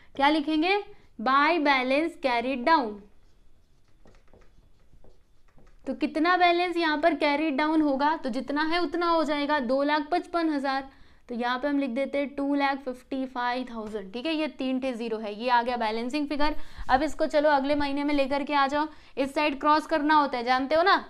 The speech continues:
चलो क्रॉस कर दो, यहाँ पे लिखेंगे हम लोग अगस्त एक तारीख। क्या लिखेंगे, to balance brought down।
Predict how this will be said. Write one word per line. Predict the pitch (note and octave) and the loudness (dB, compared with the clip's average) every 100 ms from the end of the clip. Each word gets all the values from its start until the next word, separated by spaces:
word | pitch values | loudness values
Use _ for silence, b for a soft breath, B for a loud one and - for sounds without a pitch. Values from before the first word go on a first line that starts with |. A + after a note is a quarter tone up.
| - | -8
चलो | A#3+ G#3 | -6 -6
क्रॉस | - C4+ C#4 | 0 0 0
कर | D4 D4+ | -2 0
दो, | D4 F4 F4 A#3 | 0 -2 -4 -6
यहाँ | B3+ B3+ | -4 -2
पे | C#4 | -2
लिखेंगे | C4 C#4 C4+ | -4 -2 -2
हम | C4 B3 | -4 -4
लोग | C4 C4 | -6 -4
अगस्त | A3+ B3 E4+ E4+ - _ - | -6 -2 -4 -6 -20 _ -8
एक | C#4 B3+ - | -4 -4 -6
तारीख। | G3 G#3 G3+ - - - - _ - - _ - - - - - _ - - - - _ _ _ - _ _ _ - - - - _ _ - _ _ - _ - - _ - - - - - | -12 -10 -14 -20 -20 -20 -20 _ -20 -20 _ -20 -20 -20 -20 -20 _ -20 -20 -20 -20 _ _ _ -20 _ _ _ -20 -20 -20 -20 _ _ -20 _ _ -20 _ -20 -20 _ -20 -20 -18 -16 -16
क्या | - C4 | -4 -2
लिखेंगे, | C#4+ D4+ D4+ F4 - | 0 -2 0 -2 -2
to | D4 D4 | -2 2
balance | C#4 C4 C4+ B3 | 2 2 -2 -6
brought | A3+ G#3+ G3 | -6 -6 -8
down। | F3+ | -14